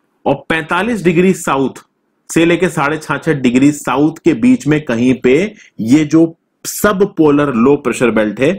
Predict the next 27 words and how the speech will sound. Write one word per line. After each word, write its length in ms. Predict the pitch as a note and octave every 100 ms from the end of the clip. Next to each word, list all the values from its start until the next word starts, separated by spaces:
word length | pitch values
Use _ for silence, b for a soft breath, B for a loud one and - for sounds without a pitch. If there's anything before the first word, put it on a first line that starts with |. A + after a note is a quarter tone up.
| - _ -
ये 140 | D#2+ D#2+
आपको 260 | D#2+ -
नजर 260 | E2+ D#2+ E2
आएगी। 240 | E2 D#2 - _ _ _ _ _ _ _ _ _ _ _ _ _ _ -
ठीक 140 | C#3+
है, 140 | D3 - _ _ _
सब 260 | - C#3 C#3
पोलर 340 | C#3 C3 D3 F#3+ _ _ E3
लो 180 | E3
प्रेशर 260 | D3+ D3+ D#2+
बेल्ट। 240 | D#3 - - _ _ _ _ _ _ _ _ _ _ _ _ F3+
अब 400 | F#3 G#3+ A3+ _ _ _ _
उसके 300 | F3 - B3
बाद 200 | G#3+ G#3+
कौन 160 | G#3 G3+
सी 80 | G3
बेल्ट 200 | G3 F#3+
नजर 160 | F#3+
आएगी? 160 | G3+ F#3+
एक 180 | D#3+ -
चीज 140 | F#3+
ये 100 | C3+
नजर 200 | B2 A#2+
आ 60 | B2
गई, 120 | C#3+
फिर 260 | D3 A#3+ G#3+
बिल्कुल 340 | E3+ E3+ F3+